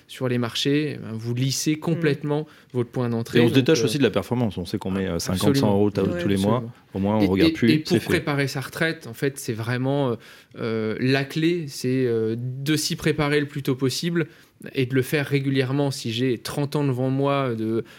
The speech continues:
Speaker 1: de, de, d'une centaine d'euros, euh, tous les mois, c'est, c'est vraiment, ça crée vraiment la différence par rapport à celui qui se réveillera, euh,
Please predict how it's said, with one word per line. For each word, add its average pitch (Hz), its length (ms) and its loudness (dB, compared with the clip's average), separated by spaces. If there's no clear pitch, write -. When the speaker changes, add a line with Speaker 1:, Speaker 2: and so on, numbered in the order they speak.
Speaker 1:
de, 117 340 -2
de, 117 240 -2
d'une 127 320 -2
centaine 143 460 0
d'euros, 131 440 4
euh, 110 360 0
tous 139 120 -2
les 123 120 2
mois, 147 280 0
c'est, - 380 -2
c'est 123 220 -2
vraiment, 139 480 0
ça 135 160 -6
crée - 260 -4
vraiment 143 340 0
la 139 120 2
différence 127 540 -2
par 120 160 -4
rapport 120 280 -4
à 113 60 -8
celui 127 280 -4
qui - 100 -10
se - 100 -10
réveillera, 117 520 -2
euh, 107 80 -4